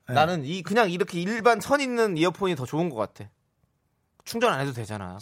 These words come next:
Speaker 2: 그냥
Speaker 1: 창희야,
Speaker 2: 좀, 어?
Speaker 1: 걸리잖아.
Speaker 2: 뭐가 걸려요?
Speaker 1: 선이.
Speaker 2: 아, 뭘 선이 걸려요?
Speaker 1: 나
Speaker 2: 저는
Speaker 1: 보니까 이분 공부는 그렇게 안 좋아하시고 수업 시간에 듣는 분 같아.
Speaker 2: 아, 저도, 아니, 저, 저도 무선 이어폰 있지만
Speaker 1: 음.
Speaker 2: 그 충전하는 것보다 그냥 이렇게, 그냥, 그냥 툭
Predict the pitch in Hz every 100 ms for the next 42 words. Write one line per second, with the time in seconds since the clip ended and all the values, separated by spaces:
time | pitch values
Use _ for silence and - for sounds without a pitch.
0 | - 117 107 120 110 - 214 277 _ _
1 | _ _ _ _ - 101 95 110 - 190
2 | - - 78 85 120 113 113 92 87 -
3 | _ _ _ _ _ - - 170 139 -
4 | 127 127 - 165 254 359 381 370 214 220
5 | 226 - - 160 147 156 135 143 139 147
6 | 127 135 160 139 123 110 110 139 110 110
7 | 107 170 160 175 120 110 107 95 82 82
8 | - 107 - - _ - 175 180 196 175
9 | 196 185 185 196 190 156 175 214 165 175
10 | 165 180 151 120 160 175 135 90 - 143
11 | 107 160 - 233 226 214 190 165 156 156
12 | 160 160 147 - 175 175 160 175 -